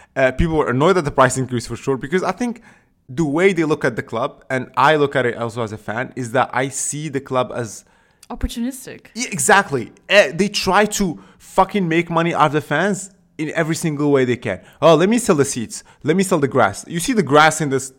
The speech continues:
Speaker 1: tiny boxes. Like, what the fuck, right? N-, also, not a great visibility, right? Obviously, why would I go? It is really far. Uh, the return of the, uh, the Camp Nou is scheduled for, is scheduled on, I think, um, somewhere around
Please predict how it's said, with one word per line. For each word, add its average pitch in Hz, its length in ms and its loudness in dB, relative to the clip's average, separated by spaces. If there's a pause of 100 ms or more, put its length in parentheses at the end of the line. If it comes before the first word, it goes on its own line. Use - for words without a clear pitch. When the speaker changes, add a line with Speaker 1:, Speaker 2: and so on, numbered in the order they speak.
(160)
Speaker 1:
tiny 139 260 2
boxes. 120 520 0 (280)
Like, 214 280 -10
what 220 180 2
the 202 80 0
fuck, 127 320 -4
right? 160 240 -4 (340)
N-, 147 260 -6
also, 160 320 -2
not 143 240 4
a 156 60 4
great 135 220 2
visibility, 113 680 -4 (120)
right? 110 280 -6
Obviously, 117 380 -4
why 113 160 0
would 113 140 -4
I 110 100 -2
go? 110 220 -2
It 110 80 -6
is - 260 -10
really 107 280 -8
far. 131 380 0 (420)
Uh, 110 280 -6
the 139 180 -2
return 170 300 4
of 190 100 2
the, 160 100 -4 (180)
uh, 139 40 0
the 139 100 0
Camp 139 200 0
Nou 160 80 -6
is 143 80 -6
scheduled 135 580 -2
for, 127 520 -4
is 113 300 -8
scheduled 131 760 -6 (120)
on, 120 420 0
I 113 80 -6
think, 117 420 -12
um, 110 400 -8 (420)
somewhere 156 400 -4
around 135 540 2